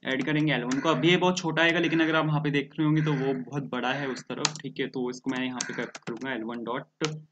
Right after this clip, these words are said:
set font, ठीक है, और न्यू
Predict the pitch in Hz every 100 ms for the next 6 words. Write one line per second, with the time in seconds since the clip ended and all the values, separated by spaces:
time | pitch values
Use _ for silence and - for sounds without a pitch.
0 | _ _ _ _ - - - - 123 -
1 | _ 127 147 180 185 - _ - - -
2 | - 165 151 117 - - - - 123 117
3 | 117 120 123